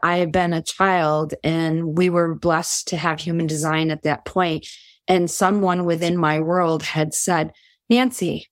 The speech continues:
you know, let's connect you into that gut feeling," 'cause I always had stomach aches. I always had stomach aches as a child, right? So I have this blocked energy. And imagine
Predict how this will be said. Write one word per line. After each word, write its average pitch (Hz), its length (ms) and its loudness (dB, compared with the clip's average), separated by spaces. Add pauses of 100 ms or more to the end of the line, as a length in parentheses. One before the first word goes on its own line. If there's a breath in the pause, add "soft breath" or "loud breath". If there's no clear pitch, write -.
(480)
you 214 100 6
know, 185 200 4
let's 214 400 0
connect 226 520 0
you 247 160 2
into 208 240 -2
that 170 240 0
gut - 220 0
feeling," 151 340 2
'cause - 140 -6
I 160 100 2
always 233 280 0
had 240 160 -2
stomach 240 380 0
aches. - 420 -8 (520)
I 214 80 4
always 247 240 2
had 254 180 0
stomach 233 420 0
aches - 280 -4
as 147 180 -2
a 160 60 -4
child, - 540 -4 (1120)
right? 202 400 2
So 226 140 2
I - 20 4
have 202 220 -2
this 196 160 -2
blocked 196 520 0
energy. 190 760 0
And 190 120 2
imagine 208 720 0